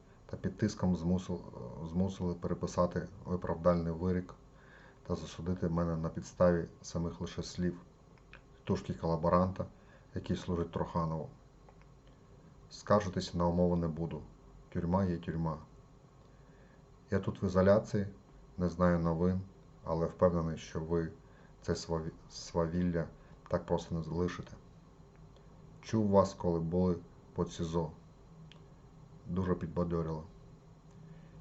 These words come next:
Ці чорти так просто не зупиняться. І політичні репресії тільки набирають обертів.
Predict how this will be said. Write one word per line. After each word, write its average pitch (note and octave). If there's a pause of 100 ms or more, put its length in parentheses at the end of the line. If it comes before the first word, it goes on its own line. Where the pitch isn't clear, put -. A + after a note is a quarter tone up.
(220)
Ці G2+
чорти G#2 (380)
так -
просто F#2
не E2
зупиняться. D#2+ (840)
І -
політичні F#2
репресії F#2
тільки F2+
набирають E2 (340)
обертів. E2